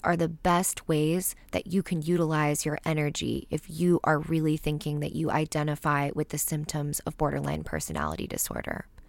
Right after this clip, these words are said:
So now that we've covered the shoddy science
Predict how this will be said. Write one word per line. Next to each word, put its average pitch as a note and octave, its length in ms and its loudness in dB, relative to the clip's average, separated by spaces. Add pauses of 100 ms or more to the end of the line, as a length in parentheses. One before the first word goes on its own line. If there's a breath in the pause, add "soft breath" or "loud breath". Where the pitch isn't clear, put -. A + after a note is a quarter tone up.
(340 loud breath)
So - 160 4
now G#3 280 4
that D4 120 4
we've C4+ 220 2
covered D#3+ 520 2 (440 soft breath)
the E3+ 260 0
shoddy G3+ 540 0
science - 800 -2